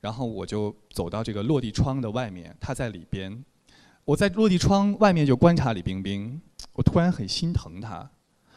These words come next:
因为她整个人的状态非常的疲惫。呃，她带了一个盒饭，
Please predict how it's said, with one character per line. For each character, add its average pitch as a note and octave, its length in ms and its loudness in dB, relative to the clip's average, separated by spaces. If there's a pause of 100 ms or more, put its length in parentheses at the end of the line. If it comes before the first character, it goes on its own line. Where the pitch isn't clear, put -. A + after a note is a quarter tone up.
(160)
因 E3+ 100 4
为 F3+ 40 6
她 F3 120 6
整 G2 260 0
个 C3+ 140 -2
人 G2 180 -4
的 A2+ 80 -2
状 A#2+ 260 2
态 F#2+ 240 -4
非 B2+ 280 -2
常 E2+ 260 -6
的 E2+ 80 -6
疲 F2 380 -6
惫。 F#2 360 -2 (640)
呃， F#2 420 -2 (800)
她 D#3 220 0
带 D#3 180 2
了 A#2+ 120 0 (120)
一 B2 80 -10
个 A#2+ 160 -6
盒 G#2+ 280 -6
饭， A2+ 360 -4